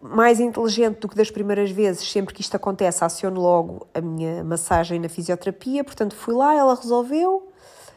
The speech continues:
Dia a seguir ainda não estava muito bem, mas no terceiro dia já estava ótima, portanto cancelei a sessão. Mais um evento, mais um prazo apertado.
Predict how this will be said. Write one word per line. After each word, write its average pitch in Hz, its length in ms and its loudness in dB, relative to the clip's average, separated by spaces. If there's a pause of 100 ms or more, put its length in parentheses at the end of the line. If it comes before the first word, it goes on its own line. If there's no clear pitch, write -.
(200)
Dia 254 160 8
a 262 40 6
seguir 262 240 -2
ainda 254 180 0
não 247 80 2
estava 240 340 0
muito 233 280 -6
bem, 226 160 2
mas 214 200 0
no 220 180 -2
terceiro 226 400 -2
dia 214 220 0
já 202 120 0
estava 202 280 -2
ótima, 196 380 2
portanto 180 240 -6
cancelei 196 400 -2
a 202 40 -2
sessão. 311 520 0 (1400)
Mais 233 380 6
um 233 100 0
evento, 220 600 2
mais 208 260 2
um 208 60 -2
prazo 196 260 2
apertado. 185 580 0